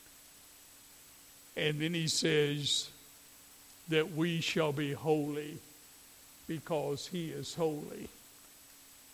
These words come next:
Are you holy? Now, I, I'm, I'm not talking about holier than thou. I, I,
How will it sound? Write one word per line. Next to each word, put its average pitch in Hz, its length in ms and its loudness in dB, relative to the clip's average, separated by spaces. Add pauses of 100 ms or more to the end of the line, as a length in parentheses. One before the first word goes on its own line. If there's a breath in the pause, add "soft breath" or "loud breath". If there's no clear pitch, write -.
(240)
Are 160 100 2
you 151 160 -2
holy? 170 380 -4 (920)
Now, 156 240 2 (1900)
I, 185 520 -2
I'm, 165 180 -2
I'm 165 140 -2
not 165 240 -2
talking 175 420 0
about 147 320 0
holier 156 540 -2
than 143 240 -6
thou. 147 340 -2
I, 165 200 0
I, 170 200 -2